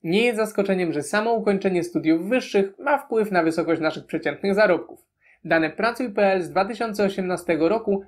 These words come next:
wskazują na to, że osoba po studiach może liczyć na pensję o tysiąc czterysta złotych brutto wyższą niż koledzy, którzy nie zdobyli wyższego wykształcenia. Ta liczba nie mówi nam jednak zbyt wiele.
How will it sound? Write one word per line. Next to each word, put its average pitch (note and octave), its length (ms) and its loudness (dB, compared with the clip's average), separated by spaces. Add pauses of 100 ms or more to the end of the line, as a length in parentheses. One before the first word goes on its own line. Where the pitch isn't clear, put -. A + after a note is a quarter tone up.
wskazują A#3+ 500 -2
na F3 200 2
to, A3 280 -2
że F3+ 160 0
osoba F#3 320 2
po - 280 -4
studiach G3 520 -2
może A3+ 300 0
liczyć G3+ 280 -4
na D#3+ 120 2
pensję D#3+ 560 -2 (300)
o D3 100 -2
tysiąc A3+ 500 -2
czterysta F3+ 400 0
złotych D3+ 320 -4
brutto D#3 400 -2
wyższą G#3+ 580 -2 (220)
niż C4+ 160 -2
koledzy, F#3+ 360 2
którzy D#3+ 280 -2
nie G#3+ 180 0
zdobyli D#3 420 0
wyższego C#3+ 400 -2
wykształcenia. D3 580 -6 (340)
Ta C#4 140 4
liczba G#3+ 500 2
nie C#4 120 0
mówi A#3 220 2
nam F#3+ 140 2
jednak D#3+ 280 2
zbyt D#3 200 0
wiele. C3+ 280 0